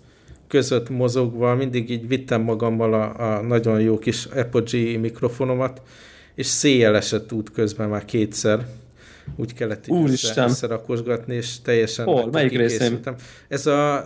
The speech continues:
Speaker 1: rács a tetején, ez így le tud jönni egy egészben,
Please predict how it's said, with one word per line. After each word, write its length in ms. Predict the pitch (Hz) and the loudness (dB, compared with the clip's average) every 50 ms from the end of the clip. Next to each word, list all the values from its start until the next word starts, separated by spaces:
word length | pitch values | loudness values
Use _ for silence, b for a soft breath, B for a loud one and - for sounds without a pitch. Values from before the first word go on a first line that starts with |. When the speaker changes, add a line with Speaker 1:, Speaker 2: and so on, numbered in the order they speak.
| 160 156 143 | -6 -4 0
Speaker 1:
rács 380 | 156 165 156 143 127 123 - | 0 2 4 2 2 2 0
a 120 | - 120 - | -2 -2 0
tetején, 540 | - 135 123 - - 123 117 117 117 117 117 | 0 -2 -2 0 0 0 0 0 0 -2 -4
ez 160 | 113 107 - | -4 -4 -4
így 160 | 123 113 110 | -6 -4 0
le 160 | 117 123 120 | 0 0 0
tud 220 | 123 123 117 110 113 | 0 -2 -4 -2 0
jönni 300 | 117 113 107 110 113 110 | 0 2 2 2 0 0
egy 280 | 110 110 117 117 107 | 0 -2 -2 -2 0
egészben, 680 | 120 110 104 107 117 110 107 - - - - 110 117 | 0 0 2 2 2 2 2 0 -2 -4 -4 -4 -4